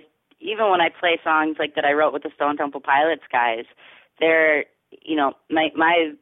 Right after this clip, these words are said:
licks that I play in it, my solos, and how I sing, I,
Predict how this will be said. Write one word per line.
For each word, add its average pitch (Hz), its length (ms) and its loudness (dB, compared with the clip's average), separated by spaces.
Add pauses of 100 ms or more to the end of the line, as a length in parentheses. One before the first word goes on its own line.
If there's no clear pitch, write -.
licks 160 460 0
that 170 100 -2
I 170 140 2
play 185 340 0
in 180 100 -2
it, 185 380 -2
my 143 220 -2
solos, 160 480 4 (220)
and 156 160 0
how 151 160 2
I 151 100 2 (100)
sing, 147 440 -2
I, 147 260 0